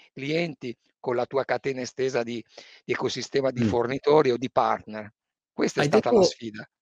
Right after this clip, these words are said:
Speaker 2: le persone, a livello, mhmm, di competenze di cui c'è bisogno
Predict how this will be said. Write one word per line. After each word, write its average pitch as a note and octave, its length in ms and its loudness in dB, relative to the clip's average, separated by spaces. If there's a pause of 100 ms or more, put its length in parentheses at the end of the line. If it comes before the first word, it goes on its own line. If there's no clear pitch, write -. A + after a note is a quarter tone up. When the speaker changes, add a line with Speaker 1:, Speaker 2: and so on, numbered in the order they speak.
(280)
Speaker 2:
le - 320 0
persone, G#2 880 2 (200)
a D3 120 0
livello, C4 640 4
mhmm, A#2+ 420 2
di A2 400 2
competenze C#3 920 4
di B2 120 2
cui A2+ 160 2
c'è A2+ 160 0
bisogno G2 680 0